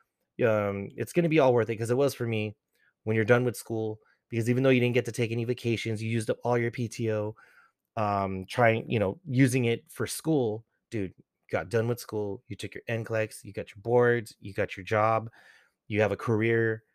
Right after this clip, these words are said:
Dude, you can fucking just, you know, save up some time for your,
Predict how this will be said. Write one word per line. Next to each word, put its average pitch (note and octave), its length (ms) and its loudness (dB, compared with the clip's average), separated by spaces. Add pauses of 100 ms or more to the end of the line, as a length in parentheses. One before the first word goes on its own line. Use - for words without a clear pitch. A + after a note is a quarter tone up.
(460)
Dude, F#2+ 260 -4
you A2 140 -2
can G#2 140 -2
fucking G2 260 0
just, F#2 260 -8
you E3+ 140 -8
know, C3 60 -10
save D3 240 0
up C3+ 80 -6
some D3+ 120 -2
time D3 240 2
for C#3+ 140 0
your, B2+ 200 2